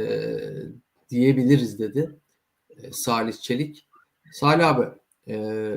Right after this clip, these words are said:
üç numaralı Frontliner benim favorim. Ben son yarışında da bu attan aslında bir önceki yarışı gibi galibiyet bekliyordum fakat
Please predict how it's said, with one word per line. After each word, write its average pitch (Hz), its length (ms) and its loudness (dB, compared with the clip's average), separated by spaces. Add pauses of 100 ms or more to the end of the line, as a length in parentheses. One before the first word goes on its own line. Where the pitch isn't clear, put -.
(100)
üç 151 240 -4
numaralı 156 240 2
Frontliner 147 760 2
benim 143 180 4
favorim. 139 520 2
Ben 131 180 -2
son 156 260 -2
yarışında 151 480 2
da 143 100 2
bu 123 120 4
attan 123 260 0
aslında 120 360 -2
bir 131 100 2
önceki 127 320 0
yarışı 123 260 0
gibi 127 180 0
galibiyet 123 520 2
bekliyordum 139 500 0
fakat 135 280 -4